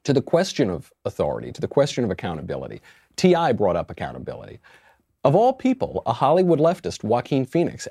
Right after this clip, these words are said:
actually raised this point at the Golden Globes. And in an otherwise kind of meandering, strange left-wing message, he actually had an important thing to say to Hollywood and to the left more broadly. We'll get to that in a second. Then we'll get to the big little endorsements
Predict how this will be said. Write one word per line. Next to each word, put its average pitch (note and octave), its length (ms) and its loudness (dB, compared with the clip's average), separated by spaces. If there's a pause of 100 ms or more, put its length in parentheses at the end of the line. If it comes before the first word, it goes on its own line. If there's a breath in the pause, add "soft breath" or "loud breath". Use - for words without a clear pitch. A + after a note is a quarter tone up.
actually F3 500 2
raised A#2 460 0
this G#2 160 -2
point G2+ 280 -2
at E2+ 80 -6
the F#2+ 60 -4
Golden F#2+ 320 0
Globes. - 460 0 (320 loud breath)
And G#2+ 340 2
in B2 100 4
an A#2 140 0
otherwise C#3+ 580 4
kind G#2 200 -2
of F2 60 0
meandering, G2+ 680 0
strange F#2 560 -2
left-wing G2 400 0
message, A#2 360 -4 (180 soft breath)
he D#3+ 120 4
actually G3+ 380 2
had B2 340 0
an G#2 60 -6
important D#3 420 0
thing C#3+ 160 2
to A2+ 60 2
say G2+ 440 -2 (360 soft breath)
to F#2+ 300 2
Hollywood C#3 540 4
and A2 180 -4
to - 80 -6
the F#2 80 -2
left G2 240 0
more G#2 140 0
broadly. F#2 340 2
We'll C3 140 0
get F#3 100 -2
to F#3 60 2
that C#3+ 120 4
in A2 60 -4
a G2 60 -6
second. C#3 400 0 (260 loud breath)
Then F3 140 4
we'll E3+ 80 4
get E3+ 140 2
to E3+ 60 0
the C#3 280 2
big A3+ 200 6
little E3 300 4
endorsements C3+ 680 0